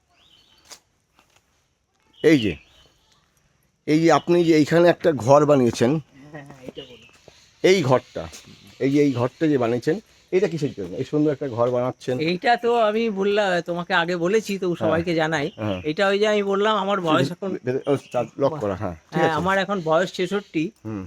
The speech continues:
Speaker 2: তো আমি এই
Speaker 1: খোলা যাবে, এটা খোলা যাবে,
Speaker 2: হয়তো,
Speaker 1: হ্যাঁ।
Speaker 2: হয়তো এর বে-, খুব বেশি তো আর দিন বাইরে পাগলামিগুলো করতে পারবো না।
Speaker 1: আচ্ছা,
Speaker 2: তাই
Speaker 1: আচ্ছা।
Speaker 2: আমার এইটা একটা স্বপ্ন হচ্ছে, আমার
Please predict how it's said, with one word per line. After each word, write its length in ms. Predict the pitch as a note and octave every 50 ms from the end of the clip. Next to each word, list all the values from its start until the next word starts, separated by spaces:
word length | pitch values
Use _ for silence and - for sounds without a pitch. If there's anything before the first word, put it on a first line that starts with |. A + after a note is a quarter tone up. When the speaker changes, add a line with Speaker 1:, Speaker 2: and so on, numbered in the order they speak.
| F2 _
Speaker 2:
তো 260 | - D3+ D3+ D#3 D#3
আমি 280 | D3+ C#3+ D#3 F#3 G3 F#3+
এই 80 | F3
Speaker 1:
খোলা 120 | E3+ F3+ G#3
যাবে, 120 | G3+ D#3+
এটা 100 | C#3 D3
খোলা 160 | - - D#3
যাবে, 140 | G3 F#3+ D3
Speaker 2:
হয়তো, 320 | D3 D#3+ D#3+ - F#3+ F#3+ F#3
Speaker 1:
হ্যাঁ। 120 | F3+ D3
Speaker 2:
হয়তো 580 | D3+ E3+ F3 F3 G3+ G3+ G#3 G#3 G3+ G3+ G3 F#3+
এর 160 | F#3 F3+ F3+ C#3+ C3
বে-, 100 | C#3 C3+
খুব 240 | _ _ - D#3 D#3
বেশি 280 | D#3 F3 E3+ - A3
তো 140 | G#3+ - G#3
আর 160 | G3+ G3 F#3+ F3+
দিন 300 | E3 F#3 G3 G3+ G3 F#3+ - - _ _ - - _
বাইরে 320 | - C#3 D#3+ E3+ F3 F#3 F#3
পাগলামিগুলো 600 | - F#3 F3 F#3+ F#3+ F3+ F3 F3 F3 F#3 F#3 F3
করতে 280 | F3+ E3+ F3 _ F#3
পারবো 320 | F3 F3 D#3+ D#3+ E3+ G#3 B3
না। 180 | C#4 A3 - - _ _ -
Speaker 1:
আচ্ছা, 220 | - G#3 - -
Speaker 2:
তাই 80 | G#3+ -
Speaker 1:
আচ্ছা। 120 | - -
Speaker 2:
আমার 120 | F#3+ G#3+ -
এইটা 220 | G#3+ G#3 G#3+ G#3+ A3
একটা 260 | A3 G#3 - - A3
স্বপ্ন 320 | G3+ - G3 F#3 _ G3+
হচ্ছে, 260 | G3+ G3 D#3+ - G#3 F#3+
আমার 240 | F3 F3 F#3 F#3